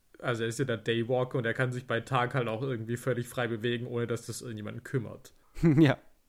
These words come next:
Speaker 1: Also, was so ein bisschen absurd ist, weil ich meine, er hat halt schon einen, äh, einen etwas exzentrischen Look, würde ich jetzt mal sagen, äh,
Speaker 2: Ja.
Speaker 1: der schon auffällt und irgendwie hat sein
Speaker 2: Mhm.
Speaker 1: Schwert hinten drin und so.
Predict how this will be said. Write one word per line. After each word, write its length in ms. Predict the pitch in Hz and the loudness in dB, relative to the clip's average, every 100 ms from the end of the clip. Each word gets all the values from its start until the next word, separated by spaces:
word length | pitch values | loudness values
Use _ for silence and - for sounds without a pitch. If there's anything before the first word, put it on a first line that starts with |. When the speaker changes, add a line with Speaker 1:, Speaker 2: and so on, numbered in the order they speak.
| _ | _
Speaker 1:
Also, 680 | - 131 131 113 120 117 113 117 | 0 4 4 2 0 0 -2 -2
was 160 | 127 | -2
so 80 | 117 | 0
ein 20 | |
bisschen 200 | 120 117 | -2 0
absurd 260 | 123 117 139 | 2 2 0
ist, 100 | 113 | 0
weil 120 | 117 | -2
ich 100 | 117 | -2
meine, 240 | 120 113 110 | -2 -4 -2
er 400 | 113 110 110 - 147 - - - | 0 0 0 -8 -18 -20 -18 -12
hat 280 | 123 131 127 | -4 -4 -2
halt 140 | 117 | -2
schon 140 | 131 | -2
einen, 300 | 117 113 117 | 0 -2 -2
äh, 320 | 117 120 117 120 - _ _ - | -2 0 0 -2 -8 _ _ -2
einen 200 | 139 135 | 2 4
etwas 320 | 139 139 135 | 2 2 0
exzentrischen 720 | - - - 160 151 - 143 117 | -2 -8 2 2 2 -4 -2 0
Look, 300 | 139 - - - | 0 -2 -8 -4
würde 180 | 117 | -2
ich 100 | 123 | -2
jetzt 200 | 135 135 | -4 -6
mal 140 | 117 120 | -4 -4
sagen, 420 | 117 110 151 156 - - - - - | -2 -2 -4 -8 -10 -20 -18 -18 -2
äh, 140 | 170 | 8
Speaker 2:
Ja. 200 | 175 175 | 10 10
Speaker 1:
der 200 | 190 131 | 8 4
schon 220 | 127 151 131 | 4 2 4
auffällt 640 | 151 143 139 131 143 143 | 4 6 4 6 4 2
und 160 | 123 131 | -2 0
irgendwie 280 | 131 120 | -2 0
hat 120 | 123 190 | 6 10
sein 140 | 175 | 12
Speaker 2:
Mhm. 20 | |
Speaker 1:
Schwert 280 | 202 247 - | 12 10 8
hinten 240 | 135 135 | 0 -2
drin 200 | 131 127 | -2 -2
und 100 | 127 | -2
so. 340 | 120 135 131 | 0 2 2